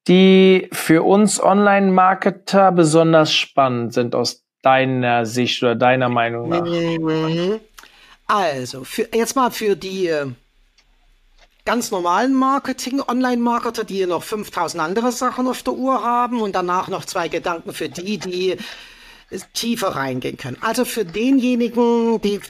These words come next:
Speaker 2: der in Google Analytics vier vielleicht zwei, fünf, acht Mal die, im Monat reinschaut, ist diese flexible Navigation eigentlich sehr spannend. Du musst gar nicht mit der Navigation leben, die dir Google Analytics vier vorgibt,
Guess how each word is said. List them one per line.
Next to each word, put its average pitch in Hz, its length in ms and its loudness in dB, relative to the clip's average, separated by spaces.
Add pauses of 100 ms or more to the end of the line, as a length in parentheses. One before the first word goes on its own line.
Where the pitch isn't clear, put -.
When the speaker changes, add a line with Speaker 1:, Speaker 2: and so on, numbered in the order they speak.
Speaker 2:
der 196 180 0
in 196 80 -6
Google 202 280 -4
Analytics 175 760 -4
vier 240 560 0
vielleicht 175 540 -4
zwei, 180 260 -2
fünf, 185 400 -10 (800)
acht - 300 -6
Mal 170 220 -2
die, 156 100 -4
im 165 460 -10
Monat 226 440 -2
reinschaut, 214 680 -2 (800)
ist 226 180 -6
diese 202 200 -4
flexible 196 560 -4
Navigation 170 640 -2
eigentlich 143 440 -8
sehr 135 180 -6
spannend. 139 480 -8 (260)
Du 185 100 -4
musst 202 520 -2
gar 202 200 0
nicht 226 200 -4
mit 196 120 -4
der 170 100 0
Navigation 156 760 -4
leben, 185 720 -4
die 151 160 -6
dir 175 160 0
Google 151 320 -4
Analytics 143 640 -6
vier 156 300 -4
vorgibt, 156 760 -4